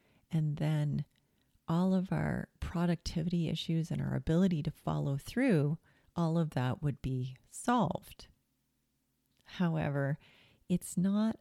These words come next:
an issue of lack of knowledge, unfortunately. If it was a lack of knowledge,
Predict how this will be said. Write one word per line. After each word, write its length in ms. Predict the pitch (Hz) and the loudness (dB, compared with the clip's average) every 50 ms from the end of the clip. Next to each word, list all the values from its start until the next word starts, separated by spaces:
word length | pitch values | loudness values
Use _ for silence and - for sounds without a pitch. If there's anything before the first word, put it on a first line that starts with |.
| _ - | _ -2
an 160 | 170 160 156 - | -2 0 0 0
issue 420 | - 175 180 - - 180 165 160 - | -2 -2 -2 -2 -2 -4 -2 -2 0
of 200 | - 151 147 - | -2 -2 -2 -2
lack 400 | 135 131 135 131 - 139 - - | -2 -2 -2 -2 -4 -4 -6 -8
of 140 | 113 - - | -10 -6 -4
knowledge, 640 | 117 113 - - - - - - - - - - _ _ - | -4 -4 -4 -6 -8 -10 -10 -12 -12 -12 -14 -16 _ _ -8
unfortunately. 920 | 139 120 131 - - - - - - - - - - - - - - 131 - _ _ _ _ _ _ _ _ _ _ _ _ _ _ _ _ - | -6 -6 -6 -8 -10 -10 -10 -10 -8 -8 -8 -8 -8 -10 -10 -10 -10 -12 -14 _ _ _ _ _ _ _ _ _ _ _ _ _ _ _ _ 2
If 180 | - 285 - - | 2 2 4 4
it 120 | 170 - | 0 0
was 400 | - 156 180 233 349 403 415 - | 2 2 4 4 4 4 2 2
a 60 | - 180 | 2 2
lack 340 | 165 156 151 147 156 - | 4 4 4 2 2 0
of 160 | - 135 - 151 | -2 -2 0 2
knowledge, 560 | 139 123 - - 135 143 - 170 - - | 0 2 0 0 -2 -2 -2 -4 -4 -6